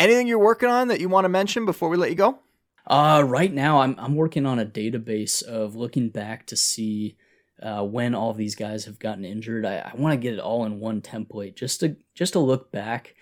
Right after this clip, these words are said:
Speaker 2: you know, one thing that you don't see a lot on injury reports, uh, especially for, um, it's actually in the N F L guideline where only if it's a kicker or quarterback do teams have to specify what side. Um, so, like, say, say for Deebo, his hamstring,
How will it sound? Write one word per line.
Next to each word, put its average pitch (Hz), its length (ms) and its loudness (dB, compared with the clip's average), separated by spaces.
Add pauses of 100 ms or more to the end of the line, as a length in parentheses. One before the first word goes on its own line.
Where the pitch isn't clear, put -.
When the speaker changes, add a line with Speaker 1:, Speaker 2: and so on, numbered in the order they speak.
(200)
Speaker 2:
you 123 40 -2
know, 120 80 0
one 143 220 4
thing 147 300 2
that 113 140 2
you 107 140 -4
don't 110 220 -6
see - 200 -4
a 110 80 0
lot 107 200 -4
on 98 140 -10
injury 110 320 -6
reports, 107 800 -4
uh, 98 320 -4
especially - 400 -6
for, 98 400 -6 (520)
um, 101 220 -6
it's 104 140 -2
actually 120 320 -2
in 120 140 -2
the 110 120 -4
N 110 140 -6
F 95 120 -8
L 101 120 -2
guideline 104 480 -6
where 98 320 -10 (180)
only 139 340 4
if 135 140 0
it's - 140 -6
a - 40 -10
kicker - 480 -6
or 98 180 -12
quarterback 113 680 -8
do - 80 -20
teams 110 320 -6
have - 160 -10
to - 80 -12
specify 104 640 -6
what 98 260 -12
side. 101 460 -12 (640)
Um, 104 320 -4
so, 123 160 0
like, 107 220 -2
say, 110 480 0
say 135 200 0
for 117 160 -6
Deebo, 107 380 -4
his 104 140 -10
hamstring, 104 760 -12